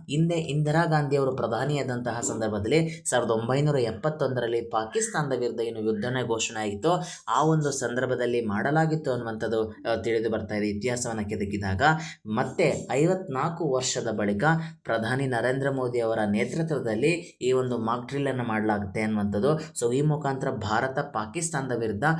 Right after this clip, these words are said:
ಯುದ್ಧಕ್ಕೆ ಸಜ್ಜುಗೊಳಿಸ್ತಾ, ಸಜ್ಜುಗೊಳ್ತಾ ಇದೆ. ಈ ಮುಖಾಂತರ ಭಾರತ ಪಾಕಿಸ್ತಾನದ ಮೇಲೆ, ಆ, ಯುದ್ಧ ಮಾಡ್ಲಿ-, ಮಾಡ್ಲಿಕ್ಕೆ ಪೂರ್ವ ಸನ್ನದ್ಧವಾಗಿದೆ ಅನ್ನುವಂಥದ್ದು ಇಲ್ಲಿ ತಿಳಿತಾ ಹೋಗ್ಬೇಕ-, ಹೋ-, ಹೋಗ್ಬೋದಾಗುತ್ತೆ ಸ್ನೇಹಿತರೆ. ಈ ಮುಖಾಂತರ ಪ್ರ-, ಪ್ರಧಾನಿ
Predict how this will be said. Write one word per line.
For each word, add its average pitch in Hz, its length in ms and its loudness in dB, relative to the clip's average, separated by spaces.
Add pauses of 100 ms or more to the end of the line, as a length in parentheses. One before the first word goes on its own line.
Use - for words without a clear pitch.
(200)
ಯುದ್ಧಕ್ಕೆ 135 500 -2
ಸಜ್ಜುಗೊಳಿಸ್ತಾ, 160 840 0
ಸಜ್ಜುಗೊಳ್ತಾ 127 640 0
ಇದೆ. 110 540 -2
ಈ 123 60 0
ಮುಖಾಂತರ 135 480 -2
ಭಾರತ 120 460 -2
ಪಾಕಿಸ್ತಾನದ 123 880 -4
ಮೇಲೆ, 127 640 0
ಆ, 123 40 0 (280)
ಯುದ್ಧ 139 240 2
ಮಾಡ್ಲಿ-, 135 500 2
ಮಾಡ್ಲಿಕ್ಕೆ 147 500 4
ಪೂರ್ವ 214 380 6
ಸನ್ನದ್ಧವಾಗಿದೆ 123 840 0
ಅನ್ನುವಂಥದ್ದು 117 880 -2
ಇಲ್ಲಿ 120 240 0
ತಿಳಿತಾ 120 300 0
ಹೋಗ್ಬೇಕ-, 110 460 0
ಹೋ-, 113 320 6
ಹೋಗ್ಬೋದಾಗುತ್ತೆ 113 680 2
ಸ್ನೇಹಿತರೆ. 110 420 2
ಈ 143 40 4
ಮುಖಾಂತರ 123 420 -2
ಪ್ರ-, 113 440 -2
ಪ್ರಧಾನಿ 156 760 0